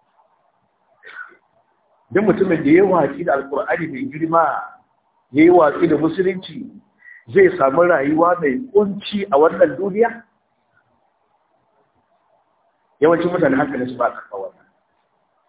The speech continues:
Sai ka ga mutum yana buga maka misali. To, ga mutanen Amerika, yawancin Turawa ai duk kafirai, kuma sun fi mu jin daɗin rayuwar duniya.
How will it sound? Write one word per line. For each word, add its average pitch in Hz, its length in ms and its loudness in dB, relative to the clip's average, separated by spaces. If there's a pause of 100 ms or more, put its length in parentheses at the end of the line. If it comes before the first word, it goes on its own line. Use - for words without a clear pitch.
(140)
Sai 165 100 2
ka 156 80 -2
ga 147 100 4
mutum 135 220 -2
yana 139 180 2
buga 127 240 0
maka 117 200 -6
misali. 101 440 -14 (380)
To, 120 80 -20
ga 110 120 -8
mutanen 143 460 -4
Amerika, 131 480 -4 (380)
yawancin 143 440 2
Turawa 143 340 2
ai 156 100 -2
duk 120 200 -4
kafirai, 107 460 -8 (340)
kuma 147 300 0
sun 165 260 -2
fi 175 200 0
mu 139 240 -6 (360)
jin 151 240 -2
daɗin 160 380 0
rayuwar 131 400 0
duniya. 127 320 -4